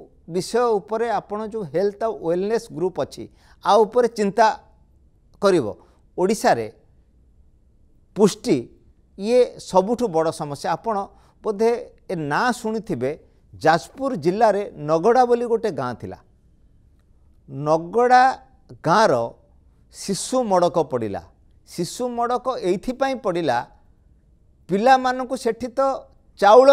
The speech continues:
ମିଳୁଛି, ଯଦି ଖାଲି ପଖାଳ ଭାତ ମିଳିବ ଖାଇବା ପାଇଁ, ପିଲାମାନଙ୍କର ସ୍ୱାସ୍ଥ୍ୟରେ ବିକାଶ ହେଲାନି। ଆଉ କମ୍ ଏଜ୍‌ରୁ ବାହାଘର ସେଠି ସବୁଠୁ ହେଲା ବଡ଼ ସମସ୍ୟା। ଲୋ-, ଯେତେବେଳେ ଗୋଟେ ଝିଅକୁ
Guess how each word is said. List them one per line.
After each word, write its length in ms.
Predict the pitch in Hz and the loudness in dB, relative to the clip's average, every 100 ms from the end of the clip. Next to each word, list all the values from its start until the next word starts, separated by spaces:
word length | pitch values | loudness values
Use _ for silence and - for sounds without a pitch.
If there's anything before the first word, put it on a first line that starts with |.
| 254 | 8
ମିଳୁଛି, 360 | 196 131 - - _ _ _ _ _ _ _ _ _ _ _ _ _ _ _ _ _ _ _ | 4 -2 -10 -20 _ _ _ _ _ _ _ _ _ _ _ _ _ _ _ _ _ _ _
ଯଦି 300 | 170 190 202 262 - | -2 -2 -2 -8 -8
ଖାଲି 500 | - - 156 208 254 180 - _ _ _ _ _ _ _ _ - | -6 0 2 2 -2 -2 -4 _ _ _ _ _ _ _ _ -4
ପଖାଳ 400 | 160 - - 233 262 | -4 -2 0 0 0
ଭାତ 340 | 214 139 160 - 262 | -2 -6 -6 0 0
ମିଳିବ 320 | 254 254 233 262 | 2 -4 0 0
ଖାଇବା 380 | 262 190 196 233 | 2 0 4 4
ପାଇଁ, 240 | 226 147 147 170 _ _ _ _ 170 | 4 0 -4 -10 _ _ _ _ -4
ପିଲାମାନଙ୍କର 760 | 185 233 233 233 233 214 240 | 0 0 0 -6 -6 -6 -6
ସ୍ୱାସ୍ଥ୍ୟରେ 600 | 233 - 214 - - 226 | -6 -4 -4 -4 -4 -4
ବିକାଶ 380 | 202 147 180 160 - | -4 -4 -2 -2 -2
ହେଲାନି। 320 | 120 107 104 - | -6 -6 -10 -6
ଆଉ 180 | 185 220 - _ _ _ | -2 -2 -4 _ _ _
କମ୍ 280 | 180 240 262 190 | 6 6 6 2
ଏଜ୍‌ରୁ 440 | 208 233 240 277 277 | 8 8 8 4 4
ବାହାଘର 440 | 247 247 247 247 254 | 6 6 6 2 -2
ସେଠି 220 | - 202 226 | -4 -6 -6
ସବୁଠୁ 360 | 196 185 196 196 | -6 -6 -4 -2
ହେଲା 200 | 202 202 | -2 -2
ବଡ଼ 220 | 151 151 | -2 -4
ସମସ୍ୟା। 440 | 151 131 117 - 95 _ _ _ _ _ - | -4 -8 -12 -14 -18 _ _ _ _ _ -6
ଲୋ-, 260 | 160 - _ - 135 | -4 -4 _ -20 -8
ଯେତେବେଳେ 440 | 175 - 240 254 | -6 -2 2 2
ଗୋଟେ 240 | 233 233 220 | 2 2 0
ଝିଅକୁ 480 | 110 165 240 233 | 2 6 6 6